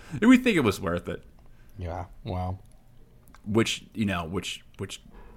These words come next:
Speaker 1: caused a lot of people to say, "Hey, maybe I should, maybe I should join a group like Al Qaeda." That would actually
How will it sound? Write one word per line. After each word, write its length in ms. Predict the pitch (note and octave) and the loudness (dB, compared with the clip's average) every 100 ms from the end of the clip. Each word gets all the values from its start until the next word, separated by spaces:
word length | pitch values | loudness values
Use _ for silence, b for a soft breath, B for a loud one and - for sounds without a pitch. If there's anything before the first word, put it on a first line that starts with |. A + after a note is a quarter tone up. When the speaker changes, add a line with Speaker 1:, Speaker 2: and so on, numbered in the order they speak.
| - | -4
Speaker 1:
caused 340 | G#2 E2+ - | 0 0 -2
a 40 | F#2 | -4
lot 280 | F2+ F2+ | -4 -4
of 140 | F2+ F2 - - - - - - - - | -6 -8 -14 -20 -20 -18 -4 -2 -2 -6
people 320 | - F#2 E2+ F2 | -6 -4 -6 -8
to 320 | F2 E2 E2+ - | -6 -6 -10 -12
say, 240 | - F#2 | -6 -2
"Hey, 240 | G2+ F#2 | 0 -2
maybe 340 | F2+ G2 G2+ F#2+ | -2 -4 -4 -4
I 60 | |
should, 260 | F2+ - E2+ - - | -6 -8 -12 -14 -14
maybe 360 | F#2+ F#2 G2+ G#2 | -8 -6 -2 -2
I 60 | |
should 240 | F#2+ - E2 | -2 -6 -8
join 320 | F2+ F2+ F2 | -8 -8 -8
a 180 | D#2+ E2 - - - - - - - - - | -10 -14 -18 -20 -20 -20 -20 -20 -20 -20 -12
group 360 | F#2 F2 - | -8 -8 -8
like 180 | E2+ - | -12 -10
Al 120 | E2+ | -12
Qaeda." 360 | - E2+ E2 F2 b b b b b b b - | -10 -10 -10 -12 b b b b b b b -12
That 200 | - F#2 | -6 -6
would 100 | E2+ | -4
actually 480 | E2+ F2+ - E2+ | -6 -6 -8 -8